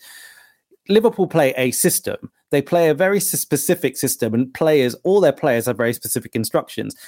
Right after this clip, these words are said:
And to get Trent Alexander-Arnold's attacking output, which he sees as a requirement for their team to achieve the objectives that they want to and win the trophies that they want to, et cetera, for him to be able to do that,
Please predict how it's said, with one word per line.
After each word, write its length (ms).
And 140
to 80
get 300
Trent 220
Alexander-Arnold's 1200
attacking 500
output, 520
which 160
he 180
sees 420
as 280
a 100
requirement 600
for 80
their 200
team 300
to 120
achieve 380
the 80
objectives 440
that 120
they 160
want 240
to 140
and 120
win 140
the 60
trophies 400
that 80
they 200
want 220
to, 120
et 100
cetera, 320
for 80
him 220
to 100
be 100
able 140
to 100
do 280
that, 260